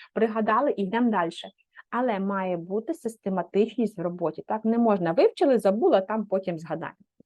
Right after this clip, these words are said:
Це такі перші моменти. Отже, багато практичного роботи.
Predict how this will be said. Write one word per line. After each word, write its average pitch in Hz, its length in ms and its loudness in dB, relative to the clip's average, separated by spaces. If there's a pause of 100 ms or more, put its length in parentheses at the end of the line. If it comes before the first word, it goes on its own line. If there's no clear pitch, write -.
(520)
Це 285 60 -6
такі 285 220 -2
перші 233 340 0
моменти. 180 360 -4
Отже, 190 260 4
багато 233 500 2
практичного 190 720 -4
роботи. 190 420 -2